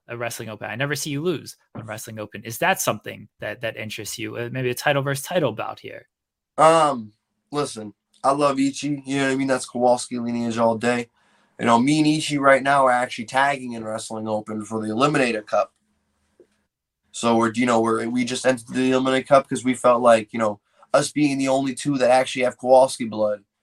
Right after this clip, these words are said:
Speaker 2: and we got gold, there's no way that we can't go, go into that and take that cup. You know what I mean? Like, Perry Saturn and Cronus were both trained by, trained by Kowalski. So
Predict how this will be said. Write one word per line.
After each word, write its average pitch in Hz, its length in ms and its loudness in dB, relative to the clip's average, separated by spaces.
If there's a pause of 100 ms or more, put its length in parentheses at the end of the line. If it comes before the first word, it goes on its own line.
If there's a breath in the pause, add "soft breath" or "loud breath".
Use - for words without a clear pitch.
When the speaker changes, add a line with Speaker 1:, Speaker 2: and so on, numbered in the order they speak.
(1000)
Speaker 2:
and 147 180 0
we 156 120 0
got 147 260 6
gold, 135 380 -2
there's 123 140 -12
no 139 160 -4
way 143 200 -4
that 127 180 -6
we 135 120 -10
can't 139 340 -8
go, 131 400 -4
go 139 220 -4
into 151 220 -6
that 120 220 2
and 117 120 -18
take 131 240 -14
that 117 180 -2
cup. - 260 -2
You 135 140 -8
know 135 60 -6
what 135 80 -8
I - 20 -8
mean? 139 240 -6
Like, 113 320 0 (300)
Perry 156 300 2
Saturn 135 760 -2
and 117 140 -16
Cronus 131 400 -6
were 117 80 -12
both 123 260 0
trained 120 300 -4
by, 110 200 0 (280)
trained 127 280 -2
by 117 140 4
Kowalski. 110 600 -4 (400)
So 110 400 0